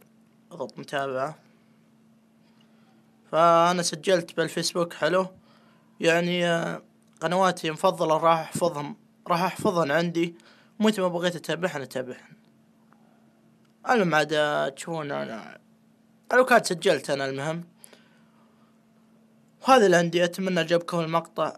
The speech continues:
ولا تنسون دعمكم لي باللايك والاشتراك و-، وشكرا لكم. طبعا راح أح-، را-، راح أحط كل روابط البرامج بالوصف تحت،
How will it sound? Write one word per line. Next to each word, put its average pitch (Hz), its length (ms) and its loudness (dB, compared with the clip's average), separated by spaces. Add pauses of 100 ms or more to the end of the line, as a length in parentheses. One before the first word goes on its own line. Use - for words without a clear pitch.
ولا 170 100 -2
تنسون 170 320 -4
دعمكم 147 420 -4
لي 151 140 -6
باللايك 147 520 -6 (100)
والاشتراك 147 800 -4
و-، 139 600 -4 (800)
وشكرا 143 420 -4
لكم. 127 420 -10 (320)
طبعا 170 240 0
راح 160 460 0
أح-، - 40 -12 (240)
را-، - 320 0
راح 175 260 6
أحط 185 540 0 (1000)
كل 190 160 0
روابط 165 500 2
البرامج 185 600 2 (280)
بالوصف 156 420 2
تحت، - 380 -6